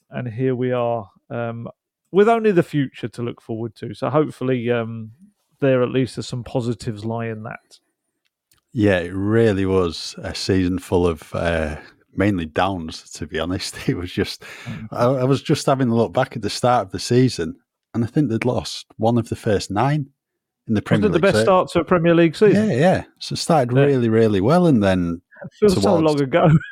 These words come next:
Speaker 1: <laughs>
Speaker 2: Incredible, really. You just forget everything what really happened, except for all the lows over the past few months. But we will get into that, uh, a bit more later in the show.
Speaker 1: We'll
Speaker 2: First
Speaker 1: get
Speaker 2: of all,
Speaker 1: into those lows. <laughs>
Speaker 2: Yeah.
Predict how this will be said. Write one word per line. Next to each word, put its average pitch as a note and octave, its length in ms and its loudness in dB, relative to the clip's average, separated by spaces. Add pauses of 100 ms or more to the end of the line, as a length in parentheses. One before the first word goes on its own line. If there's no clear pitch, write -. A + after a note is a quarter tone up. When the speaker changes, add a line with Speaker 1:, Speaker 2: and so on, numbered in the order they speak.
(160)
Speaker 1:
<laughs> - 80 -10 (920)
Speaker 2:
Incredible, A#2+ 600 2
really. F#2+ 500 2
You F#2+ 220 -8
just A#2 240 -4
forget A#2 340 0
everything G2 340 -6
what E2 200 -2 (220)
really F#2 280 -2
happened, A2 300 -6
except F#2 280 -6
for F2 280 -2 (120)
all F#2 200 0
the F2+ 100 -2
lows F2+ 320 0
over F2 160 -4
the F2 80 -6
past - 320 -8
few F2 180 -8
months. F2 280 -8
But E2+ 240 -6 (720)
we G#2 80 4
will A2+ 240 4
get G#2+ 280 0
into G#2 340 -2
that, G2 220 0
uh, F#2 400 0
a F2 40 -6
bit G2 180 -4
more F#2 220 -2
later F#2 400 -4
in F2+ 80 -6
the F2 80 -10
show. F#2+ 300 -2
Speaker 1:
We'll G#2 340 -2
Speaker 2:
First A3 160 2
Speaker 1:
get A3+ 80 4
Speaker 2:
of G#3 80 2
all, F#3+ 60 0
Speaker 1:
into C3+ 120 -2
those C3 260 0
lows. B2 480 -2
<laughs> - 60 -12 (260)
Speaker 2:
Yeah. G3 160 0